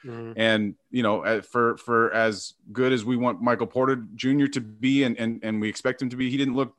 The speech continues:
Speaker 2: all that good in that game, but they got it done. Jok-, Jokic looked fantastic.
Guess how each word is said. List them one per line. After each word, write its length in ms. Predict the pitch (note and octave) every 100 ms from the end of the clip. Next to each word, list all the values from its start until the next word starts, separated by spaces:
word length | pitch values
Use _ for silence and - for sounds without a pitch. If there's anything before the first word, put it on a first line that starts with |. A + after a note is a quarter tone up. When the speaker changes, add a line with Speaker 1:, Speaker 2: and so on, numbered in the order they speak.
| -
Speaker 2:
all 160 | A2
that 260 | A#2+ B2 G2+
good 300 | A#2 B2+ C3 - _ _
in 140 | - A#2
that 160 | B2
game, 300 | A2 A#2+ B2+
but 180 | A#2 A#2 - _ _
they 120 | B2
got 160 | C3+ D3
it 80 | A#2+
done. 220 | C3+ G#2
Jok-, 260 | A2 - -
Jokic 380 | A#2 C#3+ B2
looked 160 | A2+ -
fantastic. 720 | G2+ F#2+ A2+ A2 - A#2 -